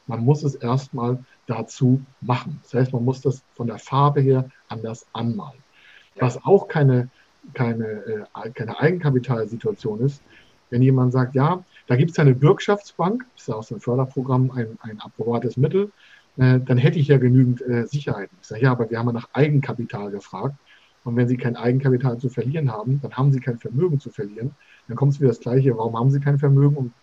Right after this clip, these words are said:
Speaker 1: warum sollte Ihnen ein Dritter Geld geben, wenn Sie selber nichts verlieren können?" Das ist oftmals für Gründer ein schwieriges System. Zur Lösung kommen
Speaker 2: Ja,
Speaker 1: wir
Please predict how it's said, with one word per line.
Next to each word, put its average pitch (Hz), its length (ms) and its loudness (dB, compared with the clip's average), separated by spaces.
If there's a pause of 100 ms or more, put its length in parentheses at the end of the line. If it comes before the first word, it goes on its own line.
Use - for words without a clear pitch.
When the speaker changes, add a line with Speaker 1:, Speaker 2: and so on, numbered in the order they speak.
Speaker 1:
warum 127 240 0
sollte 127 280 2
Ihnen 123 140 0
ein 117 40 -8
Dritter 139 360 2
Geld 139 320 0
geben, 120 260 -4
wenn 117 100 -4
Sie 120 60 -6
selber 123 260 2
nichts 120 180 -6
verlieren 135 360 4
können?" - 200 -18 (720)
Das 123 180 0
ist 143 300 -2
oftmals 131 380 0
für 131 120 2
Gründer 147 400 4
ein 104 80 -8
schwieriges 113 480 -8
System. 131 540 -4
Zur - 160 -2
Lösung 135 260 8
kommen 117 200 2
Speaker 2:
Ja, 143 40 4
Speaker 1:
wir 156 80 0